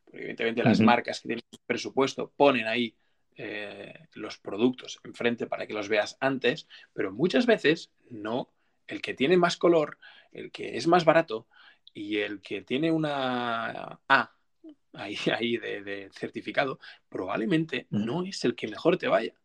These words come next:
Speaker 1: porque no te has
Speaker 2: Ujú.
Speaker 1: cuestionado lo que hay detrás. Y desde aquí yo no estoy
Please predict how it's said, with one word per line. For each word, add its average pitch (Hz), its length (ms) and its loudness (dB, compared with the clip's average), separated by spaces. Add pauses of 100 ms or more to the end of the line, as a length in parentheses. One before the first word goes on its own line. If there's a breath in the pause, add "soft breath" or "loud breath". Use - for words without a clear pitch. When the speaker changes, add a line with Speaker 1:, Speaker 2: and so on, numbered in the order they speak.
(520)
Speaker 1:
porque 120 260 -2
no 151 140 2
te 208 80 4
has - 140 0
Speaker 2:
Ujú. - 40 -10
Speaker 1:
cuestionado 131 760 -2 (200)
lo 110 80 -8
que 120 100 0
hay 113 100 2
detrás. 107 400 -2 (100)
Y 110 200 -4
desde 107 220 -4
aquí 139 200 0
yo 135 140 0
no 180 80 2
estoy 170 180 0